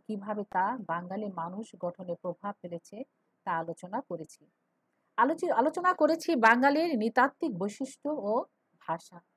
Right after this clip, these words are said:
আমাদের জাতীয়তাবাদের একটি উপাদান বাংলা ভাষা। এই ভাষা কিভাবে বিবর্তিত হয়েছে এবং রাজনৈতিক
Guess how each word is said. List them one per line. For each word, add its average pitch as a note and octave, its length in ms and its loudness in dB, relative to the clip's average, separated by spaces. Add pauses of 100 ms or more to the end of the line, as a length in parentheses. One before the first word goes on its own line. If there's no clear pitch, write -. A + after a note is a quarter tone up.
(360)
আমাদের E4+ 240 2 (100)
জাতীয়তাবাদের D#4 760 4
একটি B3+ 220 -4
উপাদান A#3+ 360 2 (360)
বাংলা G3+ 240 0 (120)
ভাষা। G#3 320 -12 (460)
এই A3+ 60 0 (100)
ভাষা A3+ 340 -4
কিভাবে A3+ 300 -2 (140)
বিবর্তিত G3+ 440 -4 (100)
হয়েছে G#3+ 340 -4 (560)
এবং G#3 160 -2 (220)
রাজনৈতিক G#3 520 -2